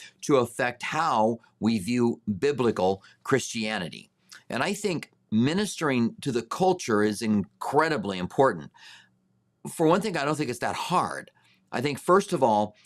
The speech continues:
we come out of the culture. We are to come out from among them and be ye separate, but we have been living in the culture and we understand it. And this is why when Christians try to put on a lot of Christianese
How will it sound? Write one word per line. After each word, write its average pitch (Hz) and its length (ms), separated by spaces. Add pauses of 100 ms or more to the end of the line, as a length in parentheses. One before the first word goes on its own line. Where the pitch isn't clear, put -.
(180)
we 147 260
come 131 300 (120)
out 147 380
of 110 260
the 110 80
culture. - 680 (720)
We 135 180
are 139 100
to 127 80
come 131 240
out 123 280
from 117 220
among 127 400
them 120 160
and 110 180
be 127 100
ye 98 320
separate, 123 720 (420)
but 123 80
we 151 140
have 131 160
been 117 280
living 165 320
in 107 140
the 101 80
culture 110 600 (120)
and 117 240
we 117 220
understand 110 840
it. - 100 (520)
And 131 100
this 175 160
is 160 140
why 135 560
when 113 420 (100)
Christians 131 680
try 117 260
to 107 80
put 139 240
on 113 180
a 104 80
lot 113 240
of - 160
Christianese 120 960